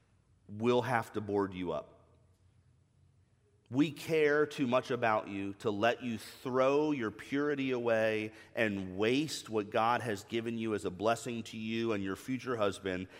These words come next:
And so we're going to help you by coming around you in family and in fellowship and guard you so you won't fall into sin. If you're promiscuous, like a wide open door, we're gonna come alongside you. There's almost an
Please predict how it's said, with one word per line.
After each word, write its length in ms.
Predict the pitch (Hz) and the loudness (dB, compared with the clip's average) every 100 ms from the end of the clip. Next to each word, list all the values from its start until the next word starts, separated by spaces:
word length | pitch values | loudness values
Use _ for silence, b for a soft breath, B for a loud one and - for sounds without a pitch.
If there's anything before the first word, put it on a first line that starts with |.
| B | B
And 140 | 110 110 | -4 0
so 160 | 117 | 2
we're 280 | 101 117 160 | 2 2 0
going 260 | 151 135 120 | 2 0 0
to 100 | 110 | -2
help 360 | 131 139 139 | 2 0 0
you 360 | 117 98 90 92 B - | -4 -2 -2 -6 B -2
by 140 | 104 | -2
coming 420 | - - 147 165 | -2 -4 -2 0
around 560 | 160 151 156 151 156 127 | -2 0 0 0 0 -2
you 240 | 101 95 | 0 -2
in 240 | 101 104 95 | -2 -4 -6
family 720 | - 131 131 143 151 156 151 | -6 -2 0 0 -2 -2 -4
and 140 | 131 | -2
in 140 | 127 120 | -2 -2
fellowship 640 | - 123 120 - 107 98 B B | 0 2 2 2 0 -2 B B
and 320 | 117 117 110 | 0 0 -2
guard 540 | 101 123 147 170 180 131 | 4 6 8 6 4 -2
you 500 | 107 92 87 87 90 | -2 0 -2 -4 -6
so 220 | - 101 | -2 -2
you 340 | 95 104 123 | -2 -2 -2
won't 340 | 131 120 110 - | 0 0 -2 -2
fall 360 | 107 98 95 | -2 0 0
into 180 | 90 87 | -4 -6
sin. 380 | - 82 65 - b b | -8 -10 -10 -14 b b
If 200 | 110 107 | -4 -2
you're 200 | 117 156 | -2 -2
promiscuous, 1000 | 147 127 95 107 139 - 151 156 156 - | -2 -4 -2 0 -2 -4 -2 0 0 0
like 200 | 107 95 | 0 2
a 80 | 87 | -2
wide 500 | 85 107 117 135 131 | 2 2 4 2 0
open 320 | 127 127 113 | -2 -2 -2
door, 420 | 110 113 120 131 B B | 0 2 2 0 B B
we're 140 | 107 113 | -4 -2
gonna 160 | 113 | -2
come 240 | 104 113 107 | -2 -4 -2
alongside 600 | 104 101 101 - 101 95 | -2 -2 -4 -2 -2 -2
you. 80 | 95 | -4
There's 160 | 107 | -2
almost 320 | 156 180 165 | -2 -2 -2
an 140 | 120 | -4